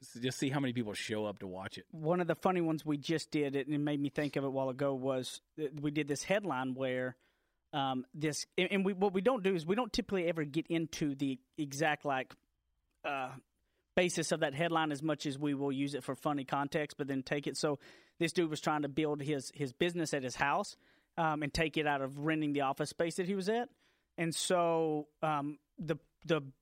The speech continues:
Speaker 2: town wouldn't approve all the permits and stuff. So he made a giant statue of a hand flipping the, the, the,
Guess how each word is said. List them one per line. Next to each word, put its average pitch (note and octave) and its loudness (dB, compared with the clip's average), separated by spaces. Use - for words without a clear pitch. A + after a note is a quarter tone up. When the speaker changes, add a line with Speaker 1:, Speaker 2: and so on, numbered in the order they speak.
Speaker 2:
town G#3 4
wouldn't F3 0
approve F3 0
all D3 4
the C#3+ -8
permits D3 0
and B2+ -4
stuff. - -10
So F#3+ 4
he C#4+ 2
made A#3 2
a D#3+ 0
giant A#3+ 2
statue A3+ 0
of E3 2
a D#3 2
hand E3+ 0
flipping B3 0
the, F3 2
the, E3+ 4
the, E3+ 6